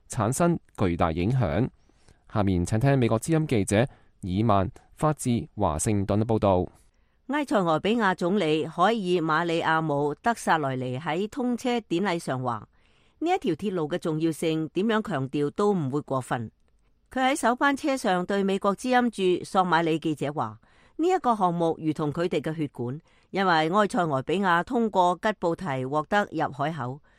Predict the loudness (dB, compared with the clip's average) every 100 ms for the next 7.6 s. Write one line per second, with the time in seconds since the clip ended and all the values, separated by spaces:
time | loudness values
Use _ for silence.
0 | _ -4 -2 0 0 0 0 0 0 0
1 | 0 -2 -2 -4 -4 -4 -4 -6 -4 -4
2 | -4 -6 -8 -10 -10 -14 _ _ _ _
3 | -2 0 0 0 0 -2 -2 4 4 4
4 | -4 -4 -4 -4 -4 -4 -2 -2 -4 -2
5 | -2 2 2 2 0 0 0 -2 -2 0
6 | 0 2 0 0 -2 -2 -6 -2 -2 -2
7 | -6 -8 -8 -8 -6 -6